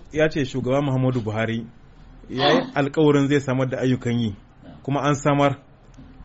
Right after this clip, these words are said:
Speaker 1: Amma
Speaker 2: Amma
Speaker 1: ko
Speaker 2: bai isa ba.
Speaker 1: bai isa ba.
Speaker 2: Saboda mutane suna ta yin yawa.
Speaker 1: Ɗaya kenan. Sannan abu na biyu kuma da ya taɓa yanzu shine dangane da batun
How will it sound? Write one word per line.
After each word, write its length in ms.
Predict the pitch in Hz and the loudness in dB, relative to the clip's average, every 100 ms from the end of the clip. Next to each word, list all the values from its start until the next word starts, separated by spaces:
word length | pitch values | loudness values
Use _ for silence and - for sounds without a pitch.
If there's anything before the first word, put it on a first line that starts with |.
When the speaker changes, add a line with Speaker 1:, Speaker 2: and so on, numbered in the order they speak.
| - - - - - | -18 -16 -14 -14 -4
Speaker 1:
Amma 560 | 139 143 160 165 156 117 | -2 2 2 2 0 -8
Speaker 2:
Amma 140 | 127 139 | -10 0
Speaker 1:
ko 80 | |
Speaker 2:
bai 100 | 165 | 0
isa 100 | 160 | 0
ba. 120 | - - - - - | -10 -20 -20 -20 -8
Speaker 1:
bai 180 | 139 127 | -2 -2
isa 180 | 120 131 | 0 -2
ba. 120 | 123 - - - | -2 -6 -20 -20
Speaker 2:
Saboda 280 | 120 98 - - | -18 -18 -20 -20
mutane 320 | 117 131 101 104 | -20 -16 -16 -16
suna 400 | 127 120 104 92 - | -18 -16 -16 -18 -20
ta 60 | 120 | -18
yin 180 | 131 113 | -16 -14
yawa. 160 | 104 - - | -16 -16 0
Speaker 1:
Ɗaya 160 | 147 147 | 2 2
kenan. 280 | 139 104 98 - - - - | 0 -4 -8 -14 -20 -20 -14
Sannan 280 | - 135 196 | -6 0 2
abu 140 | 175 | 4
na 100 | 151 | 2
biyu 180 | 160 175 | 2 0
kuma 200 | 170 185 | 0 0
da 80 | 156 | 0
ya 60 | 156 | 0
taɓa 260 | 175 170 | 0 2
yanzu 180 | 170 147 | 2 0
shine 460 | 147 160 147 117 98 - - - - | -2 0 0 0 -6 -18 -20 -20 -14
dangane 460 | 127 156 156 165 143 | -2 0 2 0 0
da 80 | |
batun 720 | 120 120 147 143 143 143 143 | -2 -2 0 0 0 -2 -6